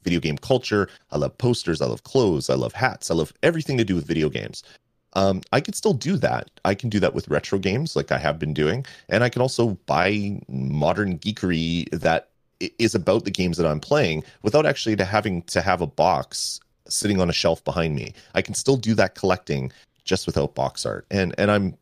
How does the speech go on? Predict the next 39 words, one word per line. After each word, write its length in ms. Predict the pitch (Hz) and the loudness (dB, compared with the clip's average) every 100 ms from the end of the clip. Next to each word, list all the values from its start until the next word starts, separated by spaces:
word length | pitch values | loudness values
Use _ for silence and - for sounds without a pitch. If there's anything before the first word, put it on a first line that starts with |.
| - | -6
starting 360 | - 107 101 | 2 2 2
to 180 | 95 87 | 0 0
come 320 | - - 90 | 0 0 -2
to 120 | 82 82 | 0 0
that 220 | 73 69 | 0 0
point, 380 | - 90 107 - - - - | 0 2 2 -2 -14 -12 -2
and 140 | 90 | 0
I'm 140 | 87 - | 0 0
okay 320 | 110 107 123 | 0 0 2
with 180 | 123 135 | 2 2
it. 160 | 160 180 | 0 0
I'm 120 | 90 | -2
starting 400 | - - 90 107 | -2 0 2 0
to 100 | - | -4
feel 280 | - 113 113 | -2 -2 -2
better 340 | 120 135 147 | -2 0 0
about 280 | 156 160 165 | 0 0 2
it. 200 | - - - | 0 -4 -2
Um, 480 | 87 80 76 73 - - | 0 2 0 -4 -8 -2
but 240 | 104 98 - - - _ _ _ _ _ | 2 2 0 -12 -20 _ _ _ _ _
that's 280 | 98 117 - | 0 2 2
a 60 | |
move 220 | 107 107 | 2 2
that 100 | 95 | 4
I'm 160 | 87 101 | 2 2
willing 260 | 101 107 113 | 2 2 0
to 100 | 104 | 0
make, 240 | 110 110 | 0 0
and, 180 | - 87 - | -2 -2 0
and 100 | 95 | 0
I'm 160 | 104 | 2
one 140 | 95 98 | 2 2
of 60 | |
the 60 | 82 | 2
biggest 300 | 90 82 - | 0 -2 -2
collectors 460 | - 82 - 85 | 0 0 0 0
out 180 | 95 127 | 2 2
there. 300 | 82 76 73 - - - | 2 0 0 -4 -18 -4
Um, 400 | 76 78 69 | -2 0 -2